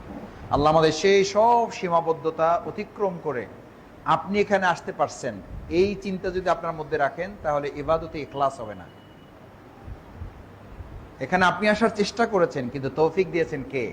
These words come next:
আল্লাহ সুবহানাহু ওয়া তাআলা। আল্লাহ সুবহানাহু ওয়া তাআলা, আপনি এখানে এসেছেন, অজু করেছেন, দাঁড়িয়েছেন, বসেছেন, সালাতুল জুমা পর্যন্ত আপনি আদায় করতে পারবেন না, এই অবস্থায় আপনাকে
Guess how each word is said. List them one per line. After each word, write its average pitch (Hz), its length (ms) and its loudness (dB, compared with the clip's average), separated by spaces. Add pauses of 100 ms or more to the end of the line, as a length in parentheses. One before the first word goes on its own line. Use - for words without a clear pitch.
(1040)
আল্লাহ 139 220 2 (120)
সুবহানাহু 107 300 -10
ওয়া 90 100 -18
তাআলা। - 200 -20 (680)
আল্লাহ 202 280 6
সুবহানাহু 214 300 4
ওয়া 208 100 0
তাআলা, 196 200 4
আপনি 190 140 -6
এখানে 208 220 -2 (100)
এসেছেন, 180 340 -2 (580)
অজু 185 220 4
করেছেন, 165 340 4 (280)
দাঁড়িয়েছেন, 170 500 6 (680)
বসেছেন, 190 460 2 (540)
সালাতুল 175 400 2 (100)
জুমা 175 200 4 (100)
পর্যন্ত 170 360 -8 (140)
আপনি 143 160 -6 (100)
আদায় 147 240 -2
করতে 139 220 -8 (120)
পারবেন 175 320 4 (100)
না, 180 60 2 (180)
এই 165 60 2
অবস্থায় 160 400 0
আপনাকে 151 200 -10